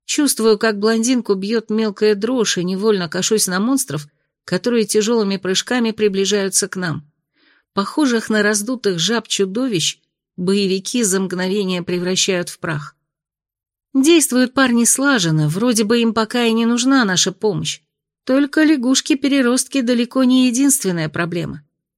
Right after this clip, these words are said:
И то, что эта проблема пока далеко, хорошо. А вот то, что она не единственная и скоро будет близко, не очень. Сглатываю слюну, вглядываясь в происходящее у подножия холма.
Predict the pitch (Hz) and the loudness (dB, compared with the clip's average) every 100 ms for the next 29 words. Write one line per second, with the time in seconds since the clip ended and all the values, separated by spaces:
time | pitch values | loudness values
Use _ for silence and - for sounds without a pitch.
0 | _ 196 190 - 233 226 - 202 - - | _ -2 -2 2 2 2 2 0 0 -4
1 | 190 180 214 202 165 175 156 202 170 160 | -4 2 2 2 -2 -6 -2 -2 0 -2
2 | 156 151 269 302 _ _ - 214 196 180 | -2 -4 -4 -4 _ _ -4 -2 0 -2
3 | - 214 _ _ _ _ _ _ - 208 | -2 -4 _ _ _ _ _ _ -4 0
4 | 214 220 - 214 - 180 170 180 175 170 | 2 2 2 0 0 0 0 0 -2 -2
5 | 170 160 226 208 165 156 156 165 - 202 | -4 -2 0 -2 -2 -2 -2 -4 -2 -2
6 | 185 175 180 160 151 151 156 - 247 254 | 0 -2 -4 -4 -2 -2 0 -2 -2 -4
7 | _ _ - 170 165 175 220 220 143 139 | _ _ -6 0 0 0 -2 -2 -4 -8
8 | _ _ _ _ _ _ _ _ - 165 | _ _ _ _ _ _ _ _ -4 -4
9 | 175 220 254 247 202 202 202 - 214 233 | 0 0 0 0 0 2 0 0 0 2
10 | 294 247 175 196 233 208 185 185 - 185 | 2 0 0 0 2 0 0 0 -2 0
11 | 190 180 190 202 220 - 196 190 170 180 | 0 0 -2 0 0 0 0 -2 -4 -4
12 | 190 180 175 165 170 170 147 | -4 -2 -4 -4 -4 -2 -4